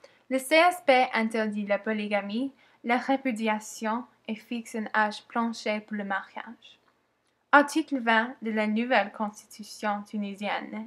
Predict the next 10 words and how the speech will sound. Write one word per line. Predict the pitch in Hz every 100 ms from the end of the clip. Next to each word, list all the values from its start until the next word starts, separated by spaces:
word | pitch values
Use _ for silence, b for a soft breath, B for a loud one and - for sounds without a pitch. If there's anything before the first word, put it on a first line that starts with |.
| -
dit : « | 202 208 208 b b b b _
Les | 349
citoyens | - 294 349 330 269 285 -
et |
les | 233 226
citoyennes | 220 226 233 220 214 220 240 269 -
sont | - 233 - 233
égaux | 247 226 214 -
en | 214
droits | 208 214 214